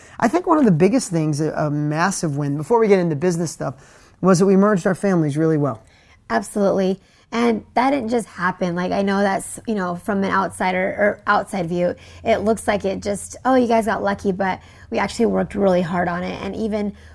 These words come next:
Speaker 2: way before we merged our families.
Speaker 1: Yeah, we did a year of
Speaker 2: We,
Speaker 1: counseling
Speaker 2: and,
Speaker 1: before.
Speaker 2: you know, talking every single day about it in depth and, and every single scenario possible. We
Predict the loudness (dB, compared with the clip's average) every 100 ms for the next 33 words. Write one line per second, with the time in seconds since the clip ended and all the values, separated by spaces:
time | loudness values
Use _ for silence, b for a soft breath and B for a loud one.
0 | B -2 4 6 6 4 -4 -4 -4 -2
1 | -2 -4 -4 -4 -2 -4 -4 -6 -8 -8
2 | -8 -8 -10 -10 -4 0 2 4 4 2
3 | 2 4 4 4 2 2 4 2 0 -2
4 | -2 -4 -4 -4 -2 -4 -6 -6 -4 -2
5 | 2 4 4 4 2 2 2 0 -4 -4
6 | -8 -6 -4 -6 -6 -4 0 2 2 2
7 | 0 2 0 -2 -4 -4 0 0 -2 -2
8 | -2 -2 -6 b b b -4 -2 -2 -4
9 | _ -6 0 0 0 -2 -2 -2 -4 -2
10 | -2 0 0 0 -2 -6 -4 -4 0 0
11 | 2 2 0